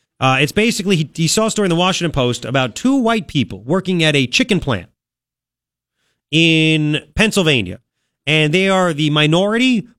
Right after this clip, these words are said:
Most people there are Dominican and Puerto Rican. They don't speak English. These two do. How can they, you know, they have trouble, like, realizing that America is not gonna be white for much longer, right? All this stuff.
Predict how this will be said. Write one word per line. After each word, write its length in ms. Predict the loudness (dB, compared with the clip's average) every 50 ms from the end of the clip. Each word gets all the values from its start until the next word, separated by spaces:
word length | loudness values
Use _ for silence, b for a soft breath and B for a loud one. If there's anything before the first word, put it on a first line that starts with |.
| _
Most 280 | -2 0 0 -2 -2 -2
people 240 | -2 -2 0 0 0
there 180 | 0 0 0
are 60 | 0 0
Dominican 520 | 0 0 0 0 0 0 0 0 0 0
and 100 | -2 -2
Puerto 220 | -2 0 0 0
Rican. 340 | 2 0 0 0 0 0 0
They 80 | 2 0
don't 140 | 0 0 -2
speak 260 | -4 -4 -4 -2 0
English. 380 | 0 0 0 0 -2 -2 -4
These 180 | -4 -6 -6 -4
two 160 | -2 -4 -2
do. 580 | 0 2 2 2 2 2 2 0 0 -2 -4 -8 _ _ _ _ _ _ _ _ _
How 160 | -2 -2 -2
can 140 | 0 -2 0
they, 100 | 0 2
you 60 | 2
know, 100 | 2 2
they 120 | 2 0 0
have 200 | -2 -4 -8 -4
trouble, 300 | -2 -2 0 0 0 -2
like, 160 | -2 -2 -2
realizing 500 | -2 0 0 0 2 0 0 0 0 -2 0
that 100 | 0 2
America 360 | 2 2 2 0 -2 -2 -4
is 140 | -4 0 0
not 160 | 0 0 0
gonna 140 | -2 -2 0
be 100 | -2 -2
white 400 | -2 0 0 2 2 0 0 -2
for 100 | -2 0
much 200 | 0 0 0 0
longer, 600 | 0 0 0 0 0 0 0 0 0 -2 -4 -6 _ _ _ _ _ _ _ _ _ _ _ _ -2
right? 180 | 0 0 2 2
All 160 | 2 0 0
this 180 | 0 -2 -2 -4
stuff. 440 | -6 -6 -8 -8 -14 _ _ _